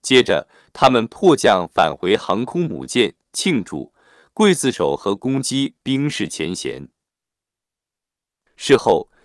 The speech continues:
独行侠与公鸡和解，在自己的私人机库合作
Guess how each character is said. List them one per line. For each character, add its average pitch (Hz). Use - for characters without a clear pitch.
独 151
行 170
侠 98
与 82
公 147
鸡 147
和 113
解， -
在 143
自 175
己 -
的 76
私 -
人 113
机 175
库 -
合 -
作 -